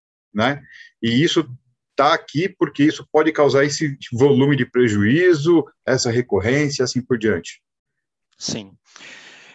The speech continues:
Speaker 2: É um bom ponto, tá, Silvano? Mas, ah, mas, de novo, eu faço um link desse teu ponto, que é super bacana, ah, com a gestão de risco, que é onde tu quantifica os teus riscos, onde tu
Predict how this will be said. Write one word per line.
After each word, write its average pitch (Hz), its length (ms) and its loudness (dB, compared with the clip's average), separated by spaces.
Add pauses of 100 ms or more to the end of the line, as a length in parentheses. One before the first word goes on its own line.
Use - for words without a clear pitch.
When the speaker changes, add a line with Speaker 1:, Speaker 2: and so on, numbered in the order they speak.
Speaker 2:
É 147 120 -4
um 156 120 -6
bom 156 260 0
ponto, 160 420 -2
tá, 120 160 -4
Silvano? 117 460 -8
Mas, 117 320 -12
ah, 120 380 -4 (100)
mas, 123 180 -10
de 143 140 -2
novo, 151 300 -2
eu 143 60 -4
faço 143 360 -6
um 135 60 -12
link 143 320 -12
desse 123 300 -8
teu 131 260 -10
ponto, 139 320 -8
que - 60 -8
é 117 40 -8
super - 260 -10
bacana, 127 640 -8 (320)
ah, 120 460 -6
com 131 240 -8
a 135 80 -2
gestão 131 400 -8
de 135 120 -10
risco, 120 380 -8
que 147 100 -6
é 139 100 -4
onde 127 260 -8
tu - 180 -16 (220)
quantifica 135 680 -8
os 123 60 -16
teus 110 220 -10
riscos, 104 380 -14
onde 110 220 -14
tu 123 400 -12